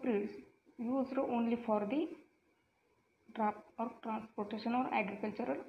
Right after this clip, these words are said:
operation, that is they are poor milker animals. First, milk purpose breeds. It includes Sahiwal, Gir, Red Sindhi and Thar Parker. These are highest milk producing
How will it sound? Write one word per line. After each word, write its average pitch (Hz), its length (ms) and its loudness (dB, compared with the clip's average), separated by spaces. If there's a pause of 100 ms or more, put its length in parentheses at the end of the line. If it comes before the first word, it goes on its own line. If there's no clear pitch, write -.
operation, 208 580 -2 (920)
that 247 120 4
is 339 100 8 (440)
they 247 140 8
are 254 240 8 (420)
poor 247 220 8
milker 214 340 2 (140)
animals. 208 460 0 (1160)
First, 220 300 4 (1300)
milk 262 300 4
purpose 220 280 0 (100)
breeds. 196 240 4 (380)
It 240 120 0
includes 294 400 4 (200)
Sahiwal, 208 520 2
Gir, 214 220 4 (120)
Red 196 360 4
Sindhi 202 260 0
and 302 120 2 (140)
Thar 185 240 6
Parker. - 300 -2 (840)
These 254 200 2
are 269 120 6 (180)
highest 262 640 4
milk 240 340 4
producing 208 520 0